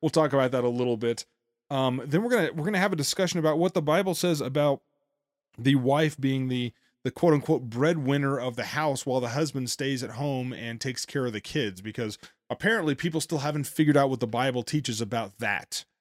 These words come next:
Uh, we're gonna, so we're gonna have that discussion and use a few examples. Of course, we will bring scripture to bear on all of that. Um, we will also be talking about, and this is kind of the main topic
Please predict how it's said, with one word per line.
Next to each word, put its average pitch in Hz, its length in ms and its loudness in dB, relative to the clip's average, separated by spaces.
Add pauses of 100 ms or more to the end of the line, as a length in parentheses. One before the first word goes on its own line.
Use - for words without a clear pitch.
(440)
Uh, 117 320 -2
we're 131 160 0
gonna, 135 160 -2
so - 140 0
we're 143 140 2
gonna 147 120 2
have 135 180 2
that 123 120 2
discussion 117 500 -4
and 110 220 -6
use 131 240 0
a 127 60 0
few 139 180 2
examples. 120 480 -4
Of 113 80 -6
course, 120 320 -4
we 123 100 2
will 117 140 0
bring 117 180 -4
scripture - 380 -4
to 107 120 -6
bear 113 360 -4
on 113 140 -6
all 110 180 -6
of 107 80 -8
that. 107 320 -8 (560)
Um, 131 300 0
we 135 100 4
will 135 140 4
also 170 340 0
be 143 140 2
talking 139 480 -4
about, 123 320 -2
and 135 120 -2
this 147 100 0
is - 60 -4
kind 156 140 -2
of 143 60 0
the 120 80 -2
main 127 320 -2
topic 120 520 -4